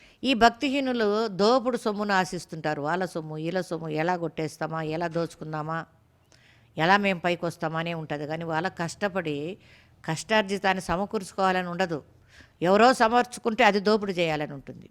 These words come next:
భక్తిహీనులు. కాబట్టి భక్తిహీనులు ఎప్పుడు కూడా కీడులో నిండి ఉంటారు. వాళ్ళు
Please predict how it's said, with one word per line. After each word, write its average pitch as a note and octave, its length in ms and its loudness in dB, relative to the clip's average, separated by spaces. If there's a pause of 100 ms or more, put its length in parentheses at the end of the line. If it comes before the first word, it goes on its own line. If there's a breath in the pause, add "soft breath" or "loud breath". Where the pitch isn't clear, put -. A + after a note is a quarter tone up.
(140)
భక్తిహీనులు. C3+ 500 -8 (500 soft breath)
కాబట్టి G3+ 680 4 (520 soft breath)
భక్తిహీనులు F#3+ 920 2
ఎప్పుడు F#3+ 560 -4
కూడా F3+ 540 4 (580 soft breath)
కీడులో C4 640 6
నిండి A3+ 320 2
ఉంటారు. F#3+ 300 4
వాళ్ళు D3+ 260 0